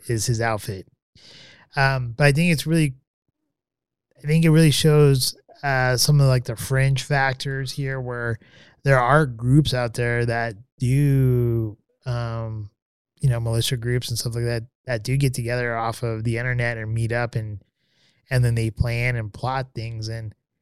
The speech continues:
um, and then you can share information, and that's exactly what he did. And I think it was, um, that this is, like, what I was mentioning before.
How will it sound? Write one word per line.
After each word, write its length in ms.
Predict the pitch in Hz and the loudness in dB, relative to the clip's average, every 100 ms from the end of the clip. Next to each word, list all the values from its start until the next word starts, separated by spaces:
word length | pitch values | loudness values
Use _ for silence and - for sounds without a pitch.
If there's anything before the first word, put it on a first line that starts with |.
| _ _ _ | _ _ _
um, 400 | 135 127 120 117 127 | -4 -2 -2 -6 0
and 120 | 135 | 2
then 60 | 123 | 4
you 140 | 123 | 4
can 180 | 117 120 | 2 -2
share 420 | 110 - 135 127 | -2 0 2 2
information, 720 | 120 113 113 120 143 - 120 113 | 0 -6 -6 0 0 0 -4 -4
and 200 | 113 113 | -6 -6
that's 260 | 127 - | -6 -4
exactly 480 | 131 123 127 127 127 | -2 0 -2 -2 0
what 180 | 120 113 | 2 0
he 120 | 110 | -2
did. 280 | 104 123 143 | -2 2 2
And 140 | 113 | 2
I 80 | 113 | -4
think 240 | 113 123 | -8 -10
it 80 | 120 | -8
was, 240 | 113 107 113 | -6 -6 -4
um, 400 | 110 110 101 95 _ _ _ _ _ _ _ _ _ - 131 | -4 -6 -8 -12 _ _ _ _ _ _ _ _ _ -18 -8
that 260 | 127 113 | -8 -6
this 220 | 127 131 139 | 0 2 2
is, 160 | 123 | 0
like, 220 | 123 117 | 0 -2
what 100 | 123 | -2
I 140 | 117 107 | -2 -2
was 200 | 107 104 | -6 -6
mentioning 360 | 110 104 107 | -6 -8 -10
before. 420 | 98 - 156 104 | -10 -4 -2 -4